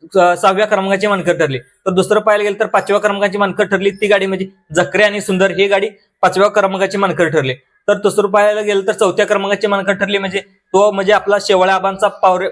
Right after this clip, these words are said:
बावऱ्या आणि त्याच्यासोबत होता, अ, उरळीकरांचा बावीस अकरा पिस्टन. ही गाडी गटाला सुद्धा चांगल्या प्रकारे पळाली, सेमीला सुद्धा चांगल्या प्रकारे पळाली आणि ही गाडी आज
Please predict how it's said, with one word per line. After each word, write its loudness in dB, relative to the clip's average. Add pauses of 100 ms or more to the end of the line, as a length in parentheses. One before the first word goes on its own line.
बावऱ्या 2 (200)
आणि -6
त्याच्यासोबत 0
होता, 2 (500)
अ, 2
उरळीकरांचा 0
बावीस 0
अकरा 0
पिस्टन. -2 (400)
ही 2
गाडी 2
गटाला -2
सुद्धा -2
चांगल्या 0
प्रकारे -2
पळाली, 0
सेमीला -2
सुद्धा -2
चांगल्या -2
प्रकारे -2
पळाली -2
आणि -12
ही 0
गाडी 2
आज 2